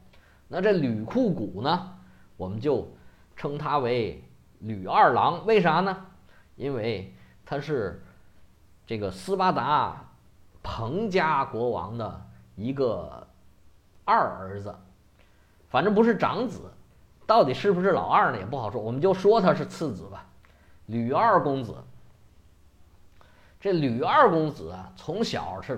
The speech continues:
饱读诗书，特别有学问，而且呢，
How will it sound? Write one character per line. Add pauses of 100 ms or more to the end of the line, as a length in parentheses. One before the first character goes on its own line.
(120)
饱 (120)
读
诗
书， (2250)
特
别
有
学
问， (640)
而
且
呢，